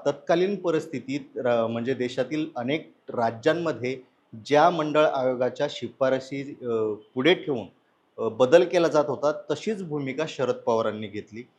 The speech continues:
अर्थात तेव्हा जेव्हा मंडळ आयोग कार्यरत होतं किंवा सर्व्हे करत होतं, तेव्हा मराठा समाजानं तशी काही मागणी केली नाही, असंही बोललं जातं. जर तेव्हा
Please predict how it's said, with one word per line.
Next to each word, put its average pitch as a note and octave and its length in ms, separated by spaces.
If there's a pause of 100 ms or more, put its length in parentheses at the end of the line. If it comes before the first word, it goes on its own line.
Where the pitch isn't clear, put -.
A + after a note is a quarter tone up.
(260)
अर्थात D#3+ 400 (240)
तेव्हा D3 420 (200)
जेव्हा C#3+ 200
मंडळ C#3+ 460 (120)
आयोग B2+ 240 (140)
कार्यरत A#2 420
होतं A#2 200
किंवा B2 440
सर्व्हे A2 360
करत A2+ 260
होतं, G#2+ 220 (120)
तेव्हा C#3+ 240
मराठा B2+ 420
समाजानं B2 500 (480)
तशी E3+ 340
काही D#3 300
मागणी C#3 420
केली D3+ 600
नाही, C3+ 440
असंही D3+ 280
बोललं C3+ 280
जातं. C3 280 (400)
जर E3 300
तेव्हा E3+ 380